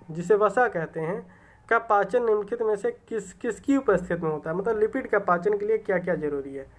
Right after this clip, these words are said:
अच्छा, इसमें दिया है पहला कि पित्त अम्ल, ठीक है, पित्त अम्ल मतलब वही बाइल, जिसका सिक्रेशन कौन कर रहा था? यकृत, ठीक है। बाइल का सिक्रेशन कौन करता है? यकृत करता है।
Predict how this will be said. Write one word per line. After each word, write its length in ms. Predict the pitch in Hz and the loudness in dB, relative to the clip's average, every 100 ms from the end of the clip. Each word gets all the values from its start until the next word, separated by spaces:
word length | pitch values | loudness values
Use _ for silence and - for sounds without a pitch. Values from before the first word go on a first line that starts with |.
| - _ | -20 _
अच्छा, 200 | 165 156 143 - - - - | -12 -8 -8 -12 -20 -20 -4
इसमें 340 | 190 185 240 254 | 0 4 4 4
दिया 160 | 233 | 2
है 60 | 233 | 0
पहला 380 | 240 196 202 233 | 4 4 4 2
कि 140 | 254 | -2
पित्त 340 | 214 262 - 233 | -4 -4 -2 0
अम्ल, 400 | 220 208 156 147 | 0 0 -2 -8
ठीक 300 | 226 269 151 | -8 -8 -10
है, 120 | 123 - _ _ _ _ - - _ _ _ _ _ | -20 -20 _ _ _ _ -20 -20 _ _ _ _ _
पित्त 220 | 240 247 247 | -4 0 0
अम्ल 260 | 226 233 | 2 2
मतलब 300 | 233 - 240 | 0 0 2
वही 140 | 233 240 | 4 4
बाइल, 460 | 180 185 196 165 - - - _ _ - | 4 4 4 0 -6 -18 -20 _ _ -6
जिसका 320 | 165 185 226 | -2 0 0
सिक्रेशन 500 | 220 202 202 202 226 | -2 -4 0 0 0
कौन 220 | 220 233 | 0 0
कर 140 | 226 220 | 0 2
रहा 160 | 226 | 2
था? 140 | 226 254 | 4 2
यकृत, 580 | 185 185 180 220 196 - - | 2 0 2 2 2 -4 -12
ठीक 180 | - 226 | -6 -4
है। 120 | 165 - - - - - - - - - | -6 -8 -16 -20 -20 -20 -20 -20 -20 -4
बाइल 300 | 156 190 233 | 2 4 4
का 120 | 240 | 2
सिक्रेशन 480 | 220 226 220 202 240 | 0 -2 -2 2 2
कौन 200 | 247 247 | 4 2
करता 380 | 247 240 247 240 | 2 0 2 2
है? 220 | 240 180 | 2 0
यकृत 360 | 190 185 226 - | -2 -2 -6 -2
करता 360 | 453 440 220 | -2 0 0
है। 180 | 196 196 | -2 -6